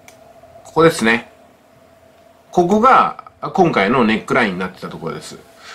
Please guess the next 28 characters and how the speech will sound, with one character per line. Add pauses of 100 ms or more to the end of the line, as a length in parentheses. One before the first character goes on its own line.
(160)
で、
昨
日
私
が
相
場
解
説
を
し
た
あ
た
り
っ
て
い
う
の
は、
こ
の
あ
た
り
ま
で、